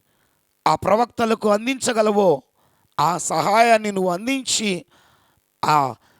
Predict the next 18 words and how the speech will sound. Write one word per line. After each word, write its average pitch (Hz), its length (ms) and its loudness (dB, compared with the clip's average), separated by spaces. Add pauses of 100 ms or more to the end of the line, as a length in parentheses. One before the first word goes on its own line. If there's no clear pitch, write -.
(520)
సహాయ 240 640 -2
సహకారాలు, 208 640 -2
ప్రభు 208 400 -6
యొక్క 196 420 -2 (440)
మాట 196 460 -2 (600)
అనేక 208 680 -2
మంది 208 260 -8
దగ్గరికి, 156 540 -10 (500)
ప్రభు 202 240 -4
యొక్క 220 220 -4
పనులను 233 880 -4 (380)
ఈ 139 60 -8
ప్రవక్తలు 180 800 -6
అనేక 190 440 -8
మంది 190 240 -8
దగ్గరికి 156 600 -8 (220)
తీసుకుని 202 420 -8
వెళ్ళి, 156 360 -8